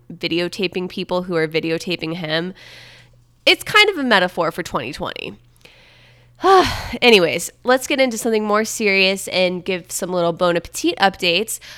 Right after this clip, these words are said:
Last week, we talked about how Rick, Priya, and Gabby said that they would no longer be doing video under Condé Nast Entertainment. But so far, and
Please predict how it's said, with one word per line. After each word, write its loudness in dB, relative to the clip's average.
Last 2
week, -6
we -6
talked -6
about -2
how 0
Rick, -6
Priya, -6
and -6
Gabby 0
said -8
that -12
they -4
would -10
no -4
longer -2
be -8
doing -6
video -6
under -6
Condé -4
Nast -6
Entertainment. -8
But -6
so 0
far, 6
and 2